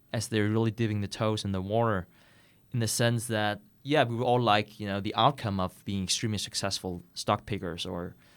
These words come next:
being really good index funds or whatever that is. But if, if you don't like the process, that's probably not what you should be doing. If it, if you don't like the journey of reading through those financial statements,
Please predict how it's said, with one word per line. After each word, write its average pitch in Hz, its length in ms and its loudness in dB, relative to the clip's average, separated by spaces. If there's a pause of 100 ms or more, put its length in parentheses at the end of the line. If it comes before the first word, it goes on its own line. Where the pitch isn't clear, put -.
(220)
being 110 180 0
really 107 160 2
good 110 160 -2
index 135 280 2
funds 98 220 -2
or 95 40 -8
whatever 98 280 -4
that 98 160 -2
is. 95 260 -4 (380)
But 110 120 -4
if, 113 220 -4
if 127 200 -4
you 127 60 -2
don't 147 320 2 (220)
like 113 340 0
the 101 80 -6
process, - 760 -2 (180)
that's 113 200 -6
probably 110 360 -4
not 98 220 -2
what 90 100 -12
you 92 80 -10
should - 220 -10
be 90 80 -12
doing. 92 420 -6
If 101 120 -8
it, - 180 -8
if 117 120 -4
you 135 80 2
don't 160 160 6
like 117 300 4
the 104 80 -6
journey 113 580 0 (680)
of 101 300 2 (180)
reading 127 420 2
through 117 300 -2
those 104 200 0
financial 101 340 -4
statements, 95 680 -4